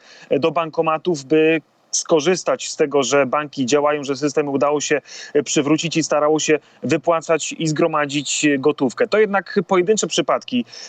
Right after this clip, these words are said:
E, w większości, m, życie na ulicach Kijowa i innych miast w Ukrainie toczy się zupełnie normalnie. Paradoksalnie mieszkańcy Ukrainy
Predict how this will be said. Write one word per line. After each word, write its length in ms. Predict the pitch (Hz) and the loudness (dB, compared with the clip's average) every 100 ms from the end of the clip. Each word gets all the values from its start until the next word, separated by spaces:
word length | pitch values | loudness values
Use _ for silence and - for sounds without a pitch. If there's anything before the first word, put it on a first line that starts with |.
| - | -2
E, 260 | 139 139 135 | 0 2 0
w 120 | 135 | -2
większości, 800 | 175 165 202 214 - 160 139 135 | -2 0 0 0 -2 2 2 2
m, 180 | 147 147 147 147 | 2 2 4 4
życie 280 | 143 196 190 | 2 0 0
na 140 | 170 | 0
ulicach 440 | 175 185 185 165 | 0 0 -2 -2
Kijowa 500 | - 175 170 180 170 | -2 2 2 2 0
i 100 | 156 | 0
innych 320 | 180 175 151 156 | -2 -4 -6 -4
miast 240 | 151 135 | -6 -4
w 40 | |
Ukrainie 420 | 139 151 147 151 147 _ - _ | -4 0 0 0 -2 _ -20 _
toczy 260 | - 170 170 | -2 0 0
się 180 | - 160 | 0 0
zupełnie 580 | 160 160 165 165 160 160 | 0 2 0 0 -2 0
normalnie. 580 | 160 160 156 123 113 | 0 0 0 0 -4
Paradoksalnie 680 | 113 160 170 175 - 220 196 | -2 -2 -2 -2 -2 0 0
mieszkańcy 460 | 175 165 196 185 175 | -2 -2 -4 0 0
Ukrainy 240 | 165 175 | 0 -2